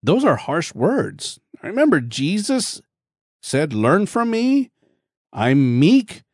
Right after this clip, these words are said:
Learn from me." And I, I, I think you, you read some of those verses and you're saying, "All right, I, I can do this meekness thing. Like, yeah, I'm all over that. If I can call people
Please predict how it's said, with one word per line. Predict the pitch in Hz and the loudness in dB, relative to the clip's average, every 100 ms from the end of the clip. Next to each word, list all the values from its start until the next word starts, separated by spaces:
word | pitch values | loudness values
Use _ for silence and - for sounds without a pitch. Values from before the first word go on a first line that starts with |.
| _ _ _ _ | _ _ _ _
Learn | 110 120 202 214 | -2 2 2 0
from | 214 214 | -2 -2
me." | 233 233 | -2 0
And | 143 | 0
I, | 147 - | 0 -2
I, | 151 - | -6 -6
I | 147 147 | -6 -6
think | 127 262 - | -2 -2 -2
you, | 185 | -2
you | 170 | 0
read | 151 208 196 | 0 0 -2
some | 190 190 | -2 0
of | |
those | 190 151 | 0 0
verses | 135 180 220 165 | 0 0 0 0
and | 143 | 2
you're | 139 | 0
saying, | 123 151 135 131 | 0 2 2 0
"All | 123 175 | 0 2
right, | 139 113 - | 2 -2 -2
I, | 120 - - - _ - | -4 -4 -10 -20 _ -4
I | 170 | -2
can | 208 180 | 0 2
do | 175 | 4
this | 147 - | 2 2
meekness | 135 170 147 101 | 2 2 -2 -2
thing. | - 92 82 | -6 -8 -10
Like, | - 131 123 | -4 -4 -2
yeah, | 139 160 120 - | 2 2 2 -2
I'm | 147 | 0
all | 196 170 | 2 4
over | 180 156 | 4 2
that. | 117 - - - | -2 -4 -14 -10
If | - 127 - | -4 -4 -4
I | 139 196 | -2 -2
can | 247 214 | -2 -6
call | - 175 175 | 0 0 0
people | - 175 165 180 180 170 | -2 -6 0 2 2 -2